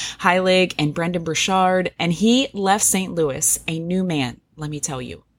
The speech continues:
I feel like this is my husband's story to tell one day, but I will say, by the final night there,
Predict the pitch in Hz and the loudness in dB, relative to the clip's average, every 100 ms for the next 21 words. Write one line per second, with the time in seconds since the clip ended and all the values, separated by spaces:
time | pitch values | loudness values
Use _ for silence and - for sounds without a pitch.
0 | _ _ _ _ _ _ - - - - | _ _ _ _ _ _ -20 -20 -14 -2
1 | 214 240 240 226 214 208 196 185 175 143 | 0 2 2 4 2 0 0 -2 -2 -2
2 | 151 165 180 170 - 156 147 160 - 160 | -4 -4 -4 -4 -2 -2 -2 -4 -4 -4
3 | 147 156 _ _ _ - 147 151 147 143 | -6 -8 _ _ _ -12 -2 0 0 0
4 | 139 135 156 - _ _ _ _ _ _ | 0 0 -4 -12 _ _ _ _ _ _
5 | 160 175 151 165 165 180 170 147 - - | -2 2 2 2 2 2 0 -2 -6 -10
6 | _ _ - - 180 170 - 202 208 214 | _ _ -16 0 2 2 2 2 2 2
7 | 196 180 196 - - 165 165 196 226 | 0 0 -2 -6 -4 -2 0 0 -4